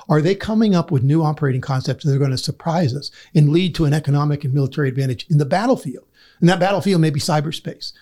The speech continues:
or it may be in an aircraft carrier, whatever that equivalent is. We don't know all that right now, but I will say I'm, I am fairly confident in saying this on the record, is they're having the same challenges that our Department of Defense has to bring these technologies into scale.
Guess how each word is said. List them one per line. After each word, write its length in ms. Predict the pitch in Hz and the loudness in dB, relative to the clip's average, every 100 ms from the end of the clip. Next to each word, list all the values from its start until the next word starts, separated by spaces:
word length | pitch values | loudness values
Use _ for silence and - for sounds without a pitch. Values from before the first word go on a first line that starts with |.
| _ | _
or 80 | - | 2
it 180 | 156 - | 2 2
may 260 | 156 151 151 | 0 0 -2
be 580 | 120 147 139 131 131 - | -2 -2 0 -2 -4 0
in 140 | 147 | 2
an 220 | 135 131 - | 2 -2 -2
aircraft 400 | 151 - 123 - | -2 -2 -6 -4
carrier, 300 | 160 135 160 | -6 -6 -4
whatever 280 | 160 147 143 | 0 0 0
that 140 | 135 | -2
equivalent 340 | 135 143 127 131 | -2 -4 -2 -4
is. 200 | 135 131 - - - - | -6 -8 -16 -20 -8 2
We 80 | 202 | 4
don't 180 | 220 | 4
know 200 | 214 190 | 2 2
all 140 | 143 123 | 2 0
that 160 | 131 - | -4 -4
right 160 | 135 | -4
now, 160 | 160 135 | 0 -2
but 160 | 101 147 | 0 0
I 140 | 160 | 2
will 220 | 180 202 | 2 2
say 380 | 196 - 175 127 | 0 0 0 0
I'm, 240 | - 147 - | 0 0 2
I 120 | 160 | 2
am 180 | 185 226 | 4 2
fairly 320 | 233 202 190 | 2 0 0
confident 480 | 165 196 190 160 - | 0 -2 0 -2 0
in 80 | 160 | 0
saying 380 | - 151 135 131 | 2 0 2 2
this 340 | 247 - - - | 0 0 -6 -2
on 180 | 139 | 0
the 80 | 131 | 0
record, 460 | 117 117 - 147 143 - - _ _ | -2 -4 -4 -4 -6 -20 -20 _ _
is 560 | - 165 156 147 143 - - _ _ _ - | 4 4 4 2 -2 -6 -18 _ _ _ -4
they're 260 | 147 165 | 2 4
having 300 | 156 160 151 | 4 2 2
the 60 | 143 | 2
same 260 | 160 143 | 2 0
challenges 560 | 135 147 135 117 135 131 | 0 -2 -2 -2 -2 -2
that 240 | - 135 - | -2 -2 -2
our 100 | 143 | -4
Department 400 | 135 - 135 156 | -4 -4 -2 -2
of 80 | 139 | -2
Defense 220 | 139 123 | -2 -6
has 320 | - 131 131 | -4 -4 -4
to 100 | - | -6
bring 240 | 135 135 131 | -2 0 0
these 140 | 127 | -2
technologies 640 | - 127 156 190 143 135 120 | -2 -2 0 -2 0 0 0
into 280 | 135 - | 0 0
scale. 520 | 180 - 247 277 - | -2 0 0 -2 -4